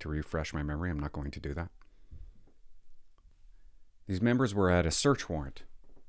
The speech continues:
for a grow-up. I think the guy's, the bad guy's name, doesn't matter what the bad guy's name was. Let's not say his bad, his name. Bad guy, while these four members were guarding,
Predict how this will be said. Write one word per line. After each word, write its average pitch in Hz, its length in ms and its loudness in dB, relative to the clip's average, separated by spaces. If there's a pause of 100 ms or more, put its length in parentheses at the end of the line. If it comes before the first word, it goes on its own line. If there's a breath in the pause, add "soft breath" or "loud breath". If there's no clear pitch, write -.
(460)
for 82 200 0
a 80 60 0
grow-up. 80 500 2 (720)
I 101 40 2
think 117 180 2
the 110 60 0
guy's, 95 280 4
the - 60 -16
bad 85 240 2
guy's 80 240 0
name, 78 320 -2
doesn't 151 200 2
matter 92 160 4
what 92 120 2
the 76 60 -4
bad 69 200 -2
guy's 69 240 -8
name 57 160 -12
was. - 200 -14 (600)
Let's - 120 -12
not 110 140 0
say 85 120 -2
his 80 100 -2
bad, 71 300 -8 (140)
his 80 200 -6
name. 69 200 -6 (1600 soft breath)
Bad 139 240 6
guy, 107 360 8 (200)
while 117 220 8
these 113 160 4
four 127 200 6
members 107 320 6
were 92 100 4
guarding, 92 460 6